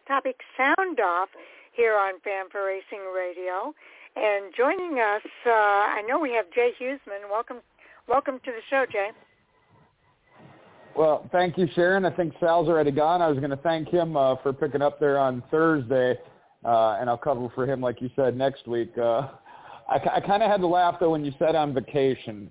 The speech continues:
Speaker 2: I don't know if working a county fair is vacation. I got a couple days, and then I'm going to a dirt track in, uh, <laughs> Kentucky. But so, uh,
Speaker 1: Oh, okay.
Speaker 2: take a
Speaker 1: I'm
Speaker 2: vacation
Speaker 1: sorry. I
Speaker 2: in
Speaker 1: thought you were
Speaker 2: between
Speaker 1: on a
Speaker 2: jobs,
Speaker 1: vacation.
Speaker 2: if you will. <laughs>
Speaker 1: Okay.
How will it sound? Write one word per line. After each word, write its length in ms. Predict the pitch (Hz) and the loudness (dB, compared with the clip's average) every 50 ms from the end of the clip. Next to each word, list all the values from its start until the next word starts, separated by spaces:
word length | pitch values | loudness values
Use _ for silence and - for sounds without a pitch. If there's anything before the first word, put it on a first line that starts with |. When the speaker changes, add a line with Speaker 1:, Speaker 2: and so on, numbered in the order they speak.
| _ - - | _ -6 0
Speaker 2:
I 100 | 131 147 | 0 2
don't 140 | 214 254 240 | 2 2 2
know 140 | 214 202 | 2 0
if 100 | 156 - | 0 -2
working 380 | 135 143 165 170 - - 170 156 | -2 -2 -2 -2 -2 -4 -8 -8
a 40 | 139 | -6
county 400 | - - 170 165 175 170 156 - - | -4 -2 0 0 0 -2 -4 -4 -2
fair 240 | - 170 180 185 180 | 0 2 4 4 2
is 100 | 160 127 | 2 2
vacation. 840 | 120 120 123 - - - - 151 156 175 175 - 220 226 233 233 202 175 - | 0 -4 -4 -4 -4 -6 -4 0 0 0 -2 -2 -8 -8 -8 -10 -12 -12 -8
I 40 | 113 | -4
got 100 | 120 143 | -2 -2
a 60 | 131 | -2
couple 260 | - 180 170 170 170 | 0 -2 -2 -2 -2
days, 300 | 151 147 160 170 190 180 160 | 0 2 2 2 2 2 2
and 80 | 165 | 2
then 160 | 247 - 143 | 2 2 2
I'm 120 | 143 139 131 | 0 -2 0
going 200 | 156 156 156 151 | 0 0 0 0
to 120 | 139 131 | 0 -2
a 20 | 127 | -2
dirt 280 | 123 127 160 160 - 143 | 0 0 -2 -2 -2 -2
track 220 | - 160 156 151 - | -2 0 0 0 0
in, 220 | - 156 135 135 135 | -2 -4 -2 0 0
uh, 240 | 139 135 127 123 120 - - - _ _ | 2 4 4 2 0 -2 -12 -16 _ _
<laughs> 260 | _ _ _ _ - | _ _ _ _ -8
Kentucky. 720 | - 170 156 131 - - 190 175 - - - 139 127 139 | -6 -6 -6 -6 -6 -2 -2 -2 -4 -4 -4 -2 -2 -2
But 460 | 143 131 139 131 123 123 120 - - _ - - | -2 0 0 2 2 2 0 -2 -6 _ -8 -2
so, 400 | 143 131 120 123 120 123 123 - - - _ _ _ _ _ - - | 2 2 4 4 2 0 0 -4 -8 -20 _ _ _ _ _ -6 -2
uh, 40 | |
Speaker 1:
Oh, 420 | 110 113 107 226 226 226 220 226 254 | 2 4 4 6 6 6 4 4 2
okay. 140 | 262 240 214 | 2 2 4
Speaker 2:
take 80 | - - | 4 4
a 20 | |
Speaker 1:
I'm 240 | - 160 190 190 190 | 4 4 4 4 4
Speaker 2:
vacation 160 | - - - | 2 2 2
Speaker 1:
sorry. 320 | - 254 233 226 226 240 | 2 4 4 4 2 2
I 80 | 240 233 | 2 2
Speaker 2:
in 40 | 240 | 2
Speaker 1:
thought 20 | |
you 80 | 240 226 | 2 2
were 120 | 214 196 160 | 2 2 0
Speaker 2:
between 340 | - - 240 240 226 220 | 0 -2 0 2 2 2
Speaker 1:
on 100 | 196 160 | 2 0
a 20 | 135 | 2
Speaker 2:
jobs, 280 | 175 147 143 151 143 | 2 2 2 2 0
Speaker 1:
vacation. 240 | 139 135 151 156 147 | 0 0 0 0 0
Speaker 2:
if 80 | 139 - | 0 0
you 120 | 156 131 | 0 0
will. 360 | 120 139 127 117 110 90 - _ _ _ _ _ _ _ _ - | 2 2 0 2 0 -2 -4 _ _ _ _ _ _ _ _ -12
<laughs> 80 | 143 185 - - - - - _ - 494 - _ - - - - - - - - | -6 -4 -2 -2 -2 -4 -8 _ -6 -6 -6 _ -8 -12 -12 -12 -12 -10 -2 0
Speaker 1:
Okay. 640 | 196 196 - - - - - - 247 208 190 202 | 0 0 0 -4 -12 -12 -8 -2 -2 0 0 -2